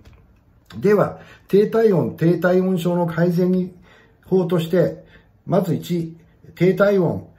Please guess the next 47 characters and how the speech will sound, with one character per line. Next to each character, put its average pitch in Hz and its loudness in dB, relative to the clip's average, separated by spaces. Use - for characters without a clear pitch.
え、 123 -12
低 185 0
体 226 2
温 165 2
は 139 -4
基 - -4
本 185 2
体 170 0
を 180 2
温 180 -2
め 196 0
る 180 -2
こ 147 -6
と 143 -2
が 127 2
大 123 0
事 139 -8
で 135 -4
す。 - -16
生 175 2
活 190 -2
習 202 -4
慣 165 0
を 123 -4
変 104 -4
え 135 -2
ま 151 0
し 156 -2
ょ - 0
う。 135 -8
え 131 -4
ー、 127 -6
生 175 0
活 180 -2
習 208 -4
慣 175 -2
の 135 0
う - -4
ち 123 -10
食 135 -6
生 226 8
活。 131 -6
え 107 -4
ー、 - -20
ま 165 0
ず 160 2
は、 127 0